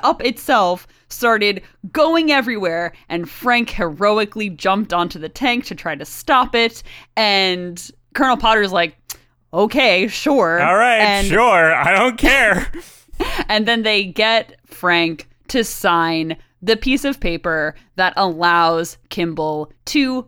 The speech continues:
Speaker 1: go home via boat.
Speaker 2: Mm-hmm.
Speaker 1: So we get a full circle plot moment. Everything's great. Everything is, <laughs> everything has
Speaker 2: Everything's
Speaker 1: Everything
Speaker 2: fine.
Speaker 1: just works out in the end.
Speaker 2: Nice little bow on it,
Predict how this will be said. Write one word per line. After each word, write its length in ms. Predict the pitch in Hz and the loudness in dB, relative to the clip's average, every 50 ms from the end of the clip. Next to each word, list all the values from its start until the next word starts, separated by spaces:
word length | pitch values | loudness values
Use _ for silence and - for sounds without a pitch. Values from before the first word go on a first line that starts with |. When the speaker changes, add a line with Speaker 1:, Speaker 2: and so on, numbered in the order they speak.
| _ - | _ -4
Speaker 1:
go 340 | - 180 175 170 165 170 170 - | 0 0 2 2 0 -2 -4 -4
home 420 | - 262 254 247 240 240 240 - _ - | -2 0 0 2 0 0 -2 -4 _ -2
via 320 | 180 170 170 175 170 165 | 0 2 2 2 2 0
boat. 400 | 160 147 - 151 123 101 101 - - | 0 -2 -6 -8 -8 -8 -10 -12 -14
Speaker 2:
Mm-hmm. 140 | 127 127 123 | -14 -12 -8
Speaker 1:
So 400 | 139 - 359 285 220 185 131 - - _ _ - | -4 0 2 2 2 2 0 -4 -8 _ _ -2
we 220 | 269 294 277 233 | 0 0 0 0
get 260 | 202 - 202 190 - - | 0 0 0 0 0 -2
a 120 | 143 156 | -6 -8
full 300 | 151 - - 330 311 302 269 | -8 -6 -4 -2 -2 -2 -2
circle 460 | - - 240 233 226 226 214 202 196 | -2 0 -2 0 0 0 0 0 0
plot 420 | - - - - 190 175 170 - - | -2 -6 -4 0 2 2 2 0 -2
moment. 420 | 156 165 160 160 165 160 160 151 - - _ _ - | -4 -6 -6 -6 -6 -6 -8 -10 -12 -16 _ _ 0
Everything's 540 | 240 226 208 220 214 208 214 202 196 185 - | 0 0 0 0 -4 -4 -4 -4 -4 -6 -8
great. 400 | - - 170 160 160 160 156 - - _ _ _ _ _ - | -10 -8 -8 -6 -6 -6 -8 -10 -16 _ _ _ _ _ 2
Everything 720 | 294 254 240 254 269 - - 220 214 208 208 196 190 202 - - | 2 2 2 0 -2 -2 0 0 2 2 0 0 -2 -6 -6 -4
is, 600 | 196 196 185 180 180 175 170 170 185 - - - _ - | -4 -2 -2 -2 -2 -4 -6 -8 -10 -14 -18 -20 _ -4
<laughs> 1120 | - 330 - - - - - 302 285 285 285 - - - - - - - - - - - - | -2 -2 -2 -2 -4 -2 0 0 0 0 -2 -4 -16 -16 -14 -14 -14 -12 -12 -10 -10 -4 -2
everything 520 | 240 240 233 262 262 262 240 226 226 220 220 | -2 0 0 0 -2 0 0 -2 -2 -2 -4
has 720 | 214 202 185 170 170 175 170 170 165 175 - - - - _ _ _ - | -4 -2 0 2 2 2 0 -2 -6 -10 -14 -18 -20 -20 _ _ _ -12
Speaker 2:
Everything's 100 | 123 135 | -8 -6
Speaker 1:
Everything 420 | 185 202 202 214 - 196 190 185 | -6 -4 -4 -4 -4 -4 -4 -2
Speaker 2:
fine. 160 | 190 220 226 | -2 -4 -2
Speaker 1:
just 480 | 151 170 170 - - - - - - - - | -2 -4 -6 -6 -10 -16 -16 -18 -18 -12 -8
works 440 | 240 233 233 220 214 208 - - - | -4 0 2 2 2 2 -2 -6 -6
out 220 | 170 151 147 - | -6 -6 -6 -8
in 100 | - 160 | -8 -8
the 140 | 165 151 131 | -8 -8 -8
end. 340 | 120 - - - 151 175 - _ _ _ | -10 -12 -14 -14 -14 -16 -16 _ _ _
Speaker 2:
Nice 380 | 139 135 147 165 165 175 - - | -6 -2 0 0 0 0 -4 -8
little 260 | 156 156 151 151 147 139 | -10 -6 -4 -4 -4 -4
bow 360 | 139 - - 131 127 127 123 | -4 -2 0 2 2 2 2
on 260 | 120 123 120 117 120 | 0 0 -2 -4 -4
it, 180 | 120 117 113 | -6 -8 -8